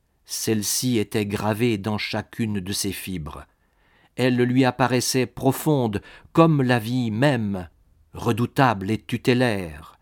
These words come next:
infiniment sage, inviolable. Et, puisqu'elle l'exilait à jamais des terres rouges,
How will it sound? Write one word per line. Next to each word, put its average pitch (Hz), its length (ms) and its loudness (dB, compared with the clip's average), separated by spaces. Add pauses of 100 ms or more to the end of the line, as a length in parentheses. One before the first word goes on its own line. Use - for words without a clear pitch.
(420)
infiniment 135 720 2
sage, 92 640 -2 (600)
inviolable. 87 1080 -8 (880)
Et, 107 440 2 (580)
puisqu'elle 107 580 0
l'exilait 113 680 0
à 113 40 0
jamais 117 380 0
des 107 140 -2
terres 107 260 -2
rouges, 131 440 2